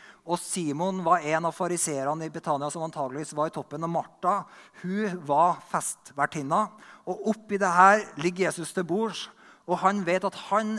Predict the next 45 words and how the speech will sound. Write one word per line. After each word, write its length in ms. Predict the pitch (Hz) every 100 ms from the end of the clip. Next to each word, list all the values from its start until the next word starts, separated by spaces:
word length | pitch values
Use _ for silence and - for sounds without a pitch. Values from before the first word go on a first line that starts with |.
| -
er 280 | 160 165 202
ikke 280 | 226 - 190 180
der 340 | 175 190 160 165
liksom 300 | 165 160 156
for 160 | 175
å, 120 | 170 170 165 165 170 165
fordi 300 | 165 175 156
at 140 | 170 -
Simon 320 | - 151 147
skal 180 | - 175
ha 80 | 160 160
noen 180 | 151
å 60 | 160
name-droppe 680 | 156 127 123 113 131 - 156
når 160 | 151
han 160 | 143 151
inviterer 720 | 175 143 123 127 127 151 147 -
fiffen 580 | - - - - 156 165 -
i 100 | 151
Betania 440 | 160 160 123 135
på 80 | 143 180
fest. 380 | 214 - - - _ - - _ - -
Han 260 | 175 190 160
vet 280 | 147 170 -
at 140 | 151 -
han 300 | 156 170 165 -
er 180 | 135 120
der 160 | 143
av 80 | 156
en 120 | 160
helt 240 | 147 175 175
annen 200 | 160 151
grunn. 240 | 165 175
Han 160 | 147 147
er 120 | 135
der 160 | 117 123
for 160 | 156
å 60 | 165 151 - -
tjene 280 | 185 175
Jesus. 420 | 208 208 214 - - _ _ _ - - -
Og 160 | 175 196 -
i 220 | 196 220
denne 240 | 214 196 202
konteksten 640 | - 151 147 139 - -
av 80 | 190